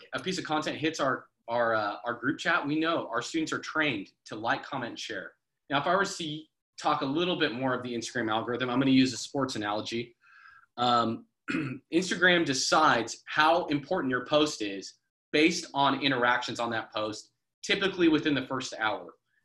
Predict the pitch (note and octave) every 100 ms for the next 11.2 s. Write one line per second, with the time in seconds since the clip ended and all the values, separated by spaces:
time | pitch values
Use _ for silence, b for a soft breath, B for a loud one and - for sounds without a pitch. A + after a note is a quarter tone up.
0 | - D#3 C#3+ - C#3+ E3+ D#3+ E3+ D#3 C3
1 | - C3+ D#3+ D#3+ D#3 E3 D#3 D#3 D3+ D3
2 | D3 b b - C3+ C#3+ C3 B2 C#3 C#3
3 | C#3+ C#3 - C3+ C#3+ C#3+ D3 C3+ C3 A2+
4 | C#3 C#3 C3 C3+ C3+ _ _ _ _ -
5 | A2+ A2 G#2+ G#2+ _ - C3+ E3 - D3
6 | C3 D#3 D#3+ D3+ C#3+ C3+ C3 _ _ D3+
7 | C#3 - - C#3+ C3+ - D3+ - C3 C3
8 | - B2 G2+ G#2 G2 - B - C3 A2
9 | F2+ - _ _ - D#3 C#3+ D#3+ F3 G3
10 | D#3 D3 D3 C3+ C#3 D3 C#3 C3 - B2
11 | G#2